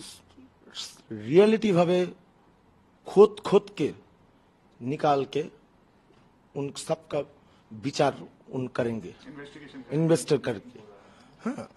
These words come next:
Speaker 1: एवं उसके साथ साथ उसने हमारे एक,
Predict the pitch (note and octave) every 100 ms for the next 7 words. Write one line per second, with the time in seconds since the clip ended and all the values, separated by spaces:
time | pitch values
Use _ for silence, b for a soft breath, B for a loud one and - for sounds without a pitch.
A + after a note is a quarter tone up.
0 | - B2 D3+ F3 F3+ - _ _ _ _
1 | _ _ _ _ _ _ _ - - E3
2 | - E3 - F3 E3+ - - - D3 E3
3 | D#3+ D#3 D3+ D3+ D#3 D3+ D3+ D#3 - -
4 | _ _ - D3 -